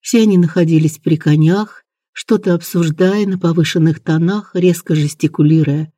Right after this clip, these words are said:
Княгиня прошла мимо них, невольно замечая, что все мужчины поголовно наклоняли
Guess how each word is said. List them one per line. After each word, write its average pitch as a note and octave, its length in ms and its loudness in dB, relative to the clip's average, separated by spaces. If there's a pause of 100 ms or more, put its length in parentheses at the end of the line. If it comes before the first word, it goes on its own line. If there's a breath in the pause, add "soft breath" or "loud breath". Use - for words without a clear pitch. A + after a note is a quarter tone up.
(340)
Княгиня D#3+ 420 2
прошла D#3+ 440 -4
мимо D3+ 300 2
них, F3+ 300 -2
невольно E3 380 2
замечая, D#3 600 -4 (320 soft breath)
что - 300 -4
все F3 280 -2
мужчины F3 640 -2
поголовно E3 640 0
наклоняли E3+ 800 0